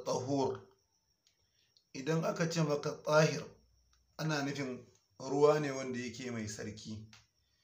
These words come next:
Misali kaman ruwan shayi, ruwan Coca-Cola, ruwan zoɓo.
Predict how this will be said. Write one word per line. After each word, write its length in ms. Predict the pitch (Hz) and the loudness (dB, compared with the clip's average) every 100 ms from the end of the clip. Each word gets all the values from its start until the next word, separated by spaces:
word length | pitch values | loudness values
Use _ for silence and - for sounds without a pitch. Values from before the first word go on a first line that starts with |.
| _ _ _ - | _ _ _ -12
Misali 460 | 107 139 143 135 | -8 -6 -4 -4
kaman 460 | 117 113 120 127 127 - _ _ _ _ _ | -4 -4 -4 -6 -12 -16 _ _ _ _ _
ruwan 340 | 131 131 135 135 | -6 -2 0 0
shayi, 520 | 131 143 135 139 117 - _ _ _ _ _ _ _ _ _ _ | -2 -4 -2 -4 -8 -16 _ _ _ _ _ _ _ _ _ _
ruwan 340 | 120 127 135 127 | -6 -2 -2 -4
Coca-Cola, 840 | 139 139 131 - 135 135 123 113 - _ _ _ _ - | -6 -4 -6 -6 -6 -4 -6 -10 -18 _ _ _ _ -6
ruwan 300 | 135 143 139 | 0 0 0
zoɓo. 560 | 131 143 143 131 127 | 2 2 4 0 -4